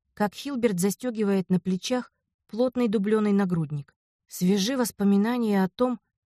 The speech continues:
как ему пришлось сражаться со слангерами. Одному. Но теперь у нас были союзники, и это радовало, давало хоть какое-то облегчение.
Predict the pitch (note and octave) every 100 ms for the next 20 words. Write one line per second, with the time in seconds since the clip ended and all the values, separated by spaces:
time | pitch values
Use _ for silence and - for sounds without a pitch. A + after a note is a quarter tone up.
0 | _ - A#3 A3 A#3 A3 A3 G3 A3+ A#3
1 | G#3+ G#3 F#3+ A#3+ B3 A3 - G#3+ A#3 A#3
2 | G3 D#3+ D#3 D3 - _ _ _ _ _
3 | D#3+ C#3+ E3+ F3 A3+ F#3+ _ _ _ _
4 | _ _ _ _ F3+ F#3+ G#3+ D4+ C#4 C#4
5 | A3+ B3+ C4 - B3 G3 E3+ E3+ - E3
6 | - _ _ _ - E3+ F3 F#3 G#3 F#3+
7 | F3 D3 C#3+ _ _ _ D3+ F#3 G3+ C#4
8 | B3+ C4 B3 A3 G3+ C#4 C#4+ C4 C4 A#3+
9 | A#3+ - - A3 F3+ D#3